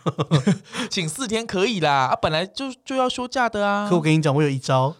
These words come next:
Speaker 1: 哼。
Speaker 2: 就是请前面。
Speaker 1: 哦。
Speaker 2: 就反正无论如何，你不能当最后一个回来的。
Speaker 1: 哦，OK。
Speaker 2: 真的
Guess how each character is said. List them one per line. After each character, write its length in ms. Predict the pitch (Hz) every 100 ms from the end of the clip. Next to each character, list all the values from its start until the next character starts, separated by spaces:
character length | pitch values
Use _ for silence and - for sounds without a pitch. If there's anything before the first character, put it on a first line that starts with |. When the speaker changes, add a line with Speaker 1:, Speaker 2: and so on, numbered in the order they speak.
| _
Speaker 1:
哼。 440 | 185 156 113 117 131 _ _ _ _ _ -
Speaker 2:
就 100 | 170
是 320 | 185 156 - _ _ _
请 320 | - - 135
前 280 | 117 - 120
面。 280 | 120 131 110 - _ _ _ -
Speaker 1:
哦。 300 | 113 123 214 _ _ _ _ _ _ _ _
Speaker 2:
就 160 | - 185 - _ _
反 240 | - 147
正 140 | 175 208
无 100 | 156
论 140 | 185
如 140 | 156
何， 100 | 143
你 100 | 131
不 140 | 117 185
能 160 | 147
当 180 | 131 147
最 160 | - 151
后 120 | 135
一 40 |
个 140 | 127 117
回 160 | 117
来 160 | 110 107
的。 140 | - - - - _ _
Speaker 1:
哦， 1600 | 131 131 127 135 143 151 160 160 160 151 139 123 117 113 110 110
OK。 320 | - 151 147 123
Speaker 2:
真 160 | 196
的 180 | 196 147